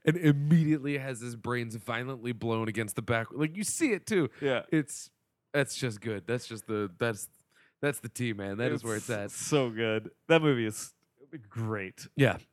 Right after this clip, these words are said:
Speaker 1: That's a good movie.
Speaker 2: That movie gets better every time I watch
Speaker 1: That
Speaker 2: it.
Speaker 1: movie is a perfect example of why, of what I love about the Coen brothers the most is that every single one of their movies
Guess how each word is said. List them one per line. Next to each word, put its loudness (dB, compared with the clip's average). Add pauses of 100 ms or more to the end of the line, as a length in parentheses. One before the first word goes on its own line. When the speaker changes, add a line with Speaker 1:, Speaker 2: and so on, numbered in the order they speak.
(140)
Speaker 1:
That's 6
a 8
good 2
movie. 2
Speaker 2:
That 4
movie 0
gets -2
better 0
every -4
time -8
I -8
watch 0
Speaker 1:
That 8
Speaker 2:
it. 0
Speaker 1:
movie 2
is 2
a 2
perfect 0
example -2
of -4
why, 0
of -6
what 0
I 2
love -2
about -6
the -10
Coen -6
brothers -10
the -14
most -10
is -6
that 2 (880)
every 4
single 2
one 6
of 2
their 4
movies -2